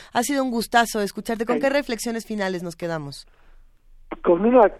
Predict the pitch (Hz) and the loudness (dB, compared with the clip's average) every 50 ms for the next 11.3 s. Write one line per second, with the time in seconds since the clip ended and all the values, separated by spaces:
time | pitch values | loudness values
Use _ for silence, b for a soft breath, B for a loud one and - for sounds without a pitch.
0 | - - - - 240 190 175 175 180 165 - - 156 160 - 180 180 - - 185 | -14 -18 -10 -2 2 2 2 2 0 -4 -2 -2 -2 -2 -2 -2 -2 -4 -4 -6
1 | 160 170 160 151 160 160 139 - - 196 247 269 233 - 202 196 226 208 - - | -4 -4 -4 -4 -4 -4 -4 -2 0 0 0 0 -2 -4 -6 -4 -4 -6 -8 -10
2 | - - 165 - - 180 190 196 196 190 175 170 185 185 175 156 - - 156 151 | -10 -10 -10 -6 -2 -2 -2 0 0 -2 0 0 0 -2 -2 -4 -4 -6 -6 -6
3 | 170 - - B B B B B B B B B B - - - 156 156 151 139 | -6 -10 -14 B B B B B B B B B B -12 -8 -6 -6 -6 -8 -10
4 | - - 156 147 147 151 139 - - - 143 151 147 170 185 196 180 185 160 135 | -8 -6 -6 -4 -2 -4 -4 -4 -6 -6 -6 -4 -2 -2 -2 -2 -2 -4 -6 -4
5 | - 170 160 - _ - 170 160 151 135 - - 147 135 123 120 - _ 147 143 | -4 -8 -8 -8 _ -4 -4 -4 -4 -4 -6 -6 -6 -6 -6 -10 -10 _ -8 -8
6 | 143 143 143 143 143 147 - - - - 156 151 151 - - 147 143 135 135 139 | -6 -8 -8 -10 -10 -12 -14 -12 -10 -8 -8 -8 -10 -12 -14 -14 -14 -10 -8 -8
7 | 135 131 - - 143 160 170 151 - - - 226 226 - - - - B B B | -10 -6 -2 0 0 0 0 -4 -4 -6 -6 -6 -6 -10 -20 -20 -20 B B B
8 | B B B B _ _ - - - - - - 151 147 147 147 147 156 175 196 | B B B B _ _ -8 -8 -8 -4 0 2 2 4 4 4 4 4 2 2
9 | 220 202 - - 165 147 143 180 240 202 - 92 - - - 135 127 131 135 117 | 0 -2 -4 -4 -4 -4 -4 -6 -8 -8 -10 -12 -12 -10 -10 -6 -6 -6 -6 -8
10 | - - 165 170 185 180 156 143 135 156 156 151 160 165 165 156 135 - - 156 | -4 -4 -4 -4 -2 -4 -4 -4 -4 -4 -6 -6 -8 -8 -6 -8 -8 -4 -4 -4
11 | 156 - - 160 156 156 | -4 -4 -4 -4 -4 -4